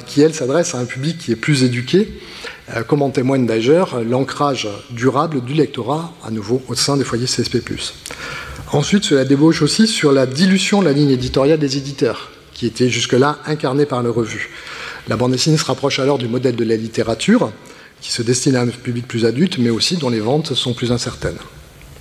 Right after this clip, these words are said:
Alors, je vous rassure, il y a une large part de la bande dessinée qui reste cependant attachée à la jeunesse. D'ailleurs, les grands classiques que sont Astérix, Tintin ou Lucky Luke sont classés en B D jeunesse, euh, dans les panels G F K, euh,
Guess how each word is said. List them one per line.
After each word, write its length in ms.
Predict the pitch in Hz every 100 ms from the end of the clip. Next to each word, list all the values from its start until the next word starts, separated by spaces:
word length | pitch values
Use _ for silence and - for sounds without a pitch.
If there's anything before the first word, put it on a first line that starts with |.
| - - - - - - - - - -
Alors, 200 | 110 - - - 113
je 80 | 107
vous 80 |
rassure, 340 | 107 110 175 147
il 60 |
y 40 | 123
a 40 |
une 160 | 123 135
large 380 | 156 151 131 143
part 260 | 175 151
de 80 | 127
la 80 | 113
bande 220 | 120 117
dessinée 320 | 110 135 180
qui 160 | - 123
reste 280 | 143 - 123
cependant 600 | - 127 131 131 143 - - - - -
attachée 480 | 151 143 123 -
à 20 | 120
la 140 | 113
jeunesse. 440 | 127 139 208 -
D'ailleurs, 360 | 127 113 147 139
les 80 | 120
grands 260 | 120 156 160
classiques 560 | 190 - - 170 110
que 140 | - 113
sont 300 | - 151 147 - -
Astérix, 580 | - 120 - 135 147 -
Tintin 280 | 123 120 143
ou 80 | 120
Lucky 240 | 120 131
Luke 160 | 143 -
sont 160 | 123
classés 520 | 110 - 147 - 180 147
en 180 | 117
B 160 | 117 131
D 180 | 127 127
jeunesse, 500 | 120 131 143 139 107 104 - - - -
euh, 100 | 107
dans 240 | 110 131
les 120 | 131 120
panels 340 | 123 123 120
G 180 | 113 110
F 100 | -
K, 100 | 175
euh, 800 | 214 - - - - - -